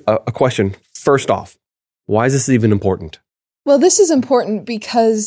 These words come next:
Speaker 2: the Bible claims to be a book about history. And
Speaker 1: True.
Speaker 2: so when you look at other ancient documents, you see them talking about the gods doing things outside of time and space. The
Speaker 1: Yeah.
Speaker 2: Bible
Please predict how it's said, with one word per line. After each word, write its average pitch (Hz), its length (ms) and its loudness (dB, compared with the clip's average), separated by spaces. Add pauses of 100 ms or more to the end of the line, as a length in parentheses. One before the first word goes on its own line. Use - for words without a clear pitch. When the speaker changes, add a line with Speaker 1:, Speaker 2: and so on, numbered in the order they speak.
Speaker 2:
the 208 120 2
Bible 233 760 2
claims 233 400 -2
to 226 80 -4
be 233 100 2
a 220 80 4
book 190 220 -2
about 185 260 0
history. 175 720 -2
And 220 160 -2
Speaker 1:
True. 196 180 0
Speaker 2:
so 220 300 4 (720)
when 262 260 6
you 254 140 6
look 320 180 4
at - 180 0
other 220 460 4
ancient 196 340 -2
documents, 180 800 -2
you 226 240 2
see 240 680 2
them 220 480 2 (580)
talking 233 340 2
about 214 260 4
the 208 80 0
gods 196 460 2
doing 208 400 2
things 190 600 -2 (160)
outside 208 600 2
of 196 120 0
time 190 300 -2
and 175 160 -4
space. - 580 -6 (540)
The 208 140 2
Speaker 1:
Yeah. 277 340 2
Speaker 2:
Bible 208 420 2